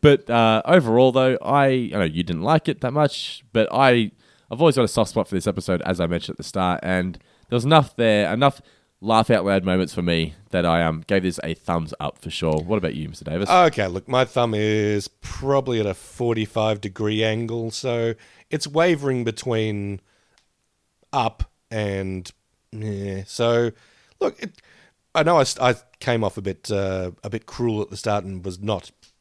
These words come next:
Speaker 2: enjoying it all that much. This little recap that you, that you've done so well, Dando, yes, brought me a few laughs. So, mm,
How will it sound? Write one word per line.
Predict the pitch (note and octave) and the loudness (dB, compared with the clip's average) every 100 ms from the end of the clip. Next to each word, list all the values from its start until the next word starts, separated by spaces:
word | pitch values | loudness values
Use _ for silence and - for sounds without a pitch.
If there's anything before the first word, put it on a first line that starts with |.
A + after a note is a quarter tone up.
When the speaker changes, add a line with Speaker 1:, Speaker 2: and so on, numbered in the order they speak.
| - | -14
Speaker 2:
enjoying | G2+ G2+ G#2+ | -8 -4 -2
it | G#2+ | -2
all | |
that | G#2+ | -2
much. | A2+ A#2 - - - - _ _ | -2 -4 -8 -20 -20 -20 _ _
This | D#3+ D3 C3+ | -2 -2 -4
little | A2 | -4
recap | G#2 A#2 B2+ G#2+ | 0 0 0 -4
that | - | -6
you, | - G2 - | -12 -12 -10
that | G#2 - | -10 -4
you've | F3+ G#2 | -4 -2
done | G2 | -4
so | - G#2 | -2 -2
well, | G2 A#2 F#2+ | 0 -2 -2
Dando, | F#2 G2 G2 G2 - _ _ _ _ | -4 -4 -6 -8 -18 _ _ _ _
yes, | E3+ - - _ - A2+ _ - | -12 -12 -12 _ -20 -20 _ 0
brought | C#3 G#2+ | 0 0
me | G#2 | -6
a | |
few | F#2+ G#2+ | -4 -6
laughs. | F#2+ G2+ A2 - | -2 -2 -2 -4
So, | C3+ B2+ B2+ B2+ C#3 G#4 | -2 0 0 -4 -8 -16
mm, | A4 G#4 G4 F#4 E4+ D4+ | -12 -8 -6 -6 -6 -8